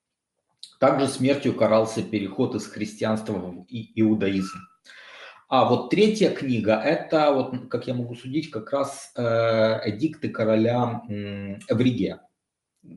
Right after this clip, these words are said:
принятые в конце, э, седьмого века. Э, хотя там говорится о том, что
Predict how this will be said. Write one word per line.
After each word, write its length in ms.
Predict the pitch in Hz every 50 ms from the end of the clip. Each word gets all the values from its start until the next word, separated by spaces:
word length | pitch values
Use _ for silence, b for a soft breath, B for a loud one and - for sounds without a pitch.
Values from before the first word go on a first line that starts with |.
| - _ _ _ _ _ _ _ _ _ _ _ _ -
принятые 500 | 110 104 95 95 92 92 - 98 95 95
в 300 | - - 95 92 - _
конце, 640 | - 98 95 95 - - 104 95 90 90 - - -
э, 420 | - 95 95 92 95 95 95 95 95
седьмого 400 | - - - 92 92 95 98 92
века. 480 | 92 92 - - - 185 180 - B B B B B B B B B -
Э, 560 | 113 110 110 110 107 107 110 110 107 107 110
хотя 340 | - - 151 - - 185 160 -
там 240 | - 151 143 127 113
говорится 480 | 131 123 120 120 123 123 - - 110
о 20 | 101
том, 240 | - - 123 113 107
что 520 | - - - - 107 95 98 98 -